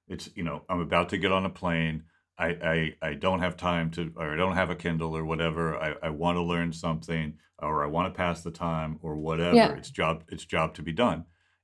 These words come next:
Speaker 1: And just like with music not streaming as much during covid because people aren't commuting, sales of,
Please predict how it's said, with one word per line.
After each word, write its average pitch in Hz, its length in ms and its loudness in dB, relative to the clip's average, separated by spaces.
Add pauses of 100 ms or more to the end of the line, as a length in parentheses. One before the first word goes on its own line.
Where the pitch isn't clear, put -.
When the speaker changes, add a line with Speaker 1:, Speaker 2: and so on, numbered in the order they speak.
Speaker 1:
And 80 400 2
just 87 280 -2
like 82 200 0
with 82 160 -6
music 95 520 2
not 80 260 -2
streaming 113 460 0
as 82 140 -6
much 82 400 -2
during 80 260 -4
covid 82 340 -6
because 82 220 -8
people 82 240 -4
aren't 78 140 -6
commuting, 92 580 0 (320)
sales 90 460 4
of, 82 220 -2